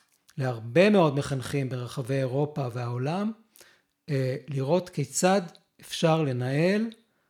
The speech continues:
בית ספר ברוח דמוקרטית. זה היה במובן מסוים האבא של כל בתי הספר הדמוקרטיים שאנחנו רואים היום.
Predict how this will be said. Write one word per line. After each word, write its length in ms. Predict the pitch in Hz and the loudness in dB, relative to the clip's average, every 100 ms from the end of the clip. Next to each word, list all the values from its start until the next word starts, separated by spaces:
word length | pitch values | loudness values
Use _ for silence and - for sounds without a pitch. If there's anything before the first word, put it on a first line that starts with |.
| _ - | _ -14
בית 180 | 120 - | -12 -4
ספר 420 | 175 185 - 202 | 0 0 0 -2
ברוח 440 | 127 123 139 139 | -2 -2 -2 -2
דמוקרטית. 880 | 127 120 120 147 117 - 127 _ - - | -6 -6 -8 -8 -8 -10 -18 _ -20 -10
זה 80 | 139 | -4
היה 100 | 147 | -2
במובן 360 | 156 147 147 | 0 0 0
מסוים 400 | 156 143 151 147 | 0 0 0 2
האבא 520 | 131 - 185 185 208 214 - _ _ _ | 0 2 2 4 4 0 -4 _ _ _
של 160 | - 127 | -8 -4
כל 220 | - 175 | 2 2
בתי 240 | 156 151 | 2 0
הספר 400 | 143 147 143 151 | 0 0 -2 -2
הדמוקרטיים 800 | 135 127 127 - 160 156 143 139 143 _ _ _ | -4 -6 -8 -4 -4 -4 -6 -6 -10 _ _ _
שאנחנו 760 | - - 127 135 143 147 139 - _ _ | -14 -8 -6 -4 -4 -6 -6 -8 _ _
רואים 500 | 151 143 151 127 123 - _ - | -8 -8 -6 -8 -10 -14 _ -14
היום. 260 | 143 107 | -10 -8